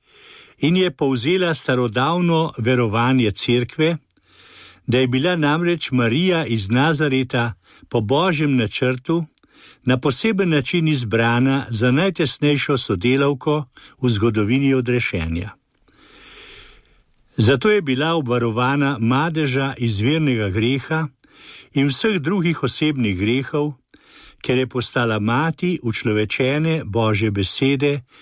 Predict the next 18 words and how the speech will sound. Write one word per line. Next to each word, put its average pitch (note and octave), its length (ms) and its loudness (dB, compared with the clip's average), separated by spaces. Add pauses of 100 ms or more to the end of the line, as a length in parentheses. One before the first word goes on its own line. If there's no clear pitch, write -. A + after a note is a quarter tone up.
(140)
Jezusa D3 500 0
Kristusa. - 720 -6 (2250)
Letos E3+ 400 4
obhajamo C#3 600 0
sto F3 240 -2
šestdeset B2 720 -2
let B2+ 360 -2 (140)
lurških A#2 520 0
dogodkov, A#2 640 0 (840)
ko G3 160 0
se F#3+ 180 0
je F3+ 100 2
Marija D#3 600 0
prikazala C3 800 0
preprostemu B2+ 840 0
dekletu B2+ 720 -2 (340)
Bernardki A#2 680 0
Soubirous G2+ 640 0